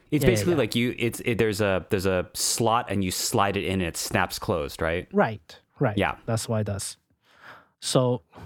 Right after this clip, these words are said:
Speaker 2: that's most of the newer versions. I would recommend you guys to get that one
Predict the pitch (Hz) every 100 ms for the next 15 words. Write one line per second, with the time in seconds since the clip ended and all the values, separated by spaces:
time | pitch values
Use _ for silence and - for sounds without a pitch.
0 | - 147 135 147 - - 151 151 151 131
1 | 127 135 143 151 175 180 - - 120 120
2 | 117 113 120 - 123 120 120 120 120 -
3 | 113 120 113 120 127 151 180